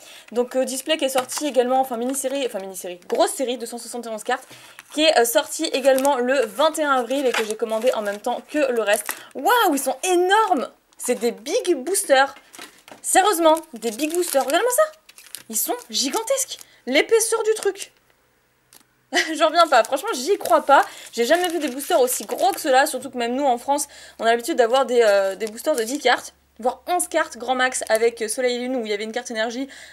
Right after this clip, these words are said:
inclus en plus. Mais alors là, waouh, c'est assez, euh, assez énorme quand même. Donc voilà, donc, euh, on représente de nouveau,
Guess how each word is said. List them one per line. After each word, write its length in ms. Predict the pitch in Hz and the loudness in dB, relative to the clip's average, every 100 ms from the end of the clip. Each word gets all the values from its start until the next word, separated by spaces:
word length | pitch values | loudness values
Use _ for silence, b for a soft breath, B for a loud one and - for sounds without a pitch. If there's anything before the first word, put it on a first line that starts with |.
| - | -2
inclus 400 | 285 277 - 311 - | -2 -2 -2 -2 2
en 120 | 262 | 0
plus. 400 | 262 285 349 - | 0 -2 -2 0
Mais 100 | 226 | 2
alors 220 | 220 226 | 4 6
là, 200 | 269 302 | 6 4
waouh, 440 | 220 269 302 226 - - - | 2 2 4 2 -2 -16 -16
c'est 260 | - 220 | -8 -4
assez, 360 | - 202 - 320 | -2 -4 -2 2
euh, 300 | 285 220 208 | 2 2 0
assez 200 | 294 330 | 0 0
énorme 180 | 349 233 | -2 -2
quand 80 | 202 | -4
même. 140 | 190 B B B 294 | -6 B B B -2
Donc 140 | 370 | 4
voilà, 180 | 339 247 | 6 6
donc, 240 | 233 226 | 2 0
euh, 220 | 247 233 - | 4 4 4
on 100 | 269 | 0
représente 440 | 269 233 302 302 294 | 0 -2 -2 -2 -2
de 80 | |
nouveau, 300 | 269 247 262 | -4 0 4